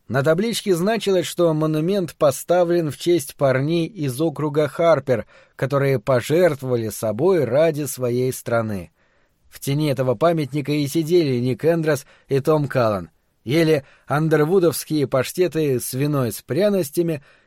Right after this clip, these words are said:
и куриные с пряностями, намазывая на картофельные чипсы. Две перекрещенные полоски пластыря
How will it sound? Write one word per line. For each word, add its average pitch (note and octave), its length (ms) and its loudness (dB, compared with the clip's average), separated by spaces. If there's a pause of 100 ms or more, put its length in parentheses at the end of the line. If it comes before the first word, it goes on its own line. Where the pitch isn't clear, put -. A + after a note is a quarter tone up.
и D3 100 -2
куриные D#3+ 560 2
с - 80 -10
пряностями, G#2+ 760 -4 (260)
намазывая D3+ 680 0
на C#3 120 -2
картофельные B2 760 -2
чипсы. - 460 -10 (580)
Две D3 240 2
перекрещенные D#3 840 0
полоски C#3+ 460 -2
пластыря D3+ 600 0